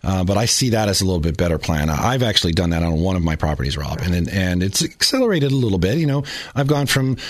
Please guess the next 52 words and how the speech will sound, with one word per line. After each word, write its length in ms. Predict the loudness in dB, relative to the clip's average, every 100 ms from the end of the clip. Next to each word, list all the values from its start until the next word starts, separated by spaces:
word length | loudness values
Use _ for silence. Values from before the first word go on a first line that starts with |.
| -6 -2
okay, 240 | 0 0
it's 160 | 0 -2 -2
ten 220 | 0 0
years 280 | 0 0 0
to 80 | 0
be 80 | 0
paid 220 | 2 2
off. 120 | 2
Now 140 | 0 2
it's 100 | 0
nine 240 | 0 0
years 240 | 0 0 0
and 100 | 0
it's 120 | 0
eight 200 | 0 0
years, 180 | 0 0
but 80 | 0
it 40 |
only 160 | 0 2
took 160 | 0 -4 _ -4
one 220 | 0 2
year 100 | 2
to 100 | 2 2
do 140 | 2
that. 200 | 0 0
It's 160 | 0 -2
like, 160 | -4
uh, 80 | -8 -14 -20 -20 -4
there's 160 | 0 2
some, 280 | 0 0 0
there's 280 | 0 2 0
are 260 | 0 2
some 240 | 2 2 0
ways 160 | 0
to 80 | 2
do 60 | 0
it, 60 | 2
but 80 |
you, 280 | 0 0 -4 -2
you 100 | 0
don't 120 | 2
wanna 200 | 2 -2 -2
spend 300 | 0 2 0
extra 260 | 0 0 0
money 240 | 2 0
to 60 | 2
do 180 | 2
it. 60 | 2
I'm 120 | 0
getting 260 | 0 0 -2
cash 400 | -2 -2 0 0
flow. 260 | -2 -4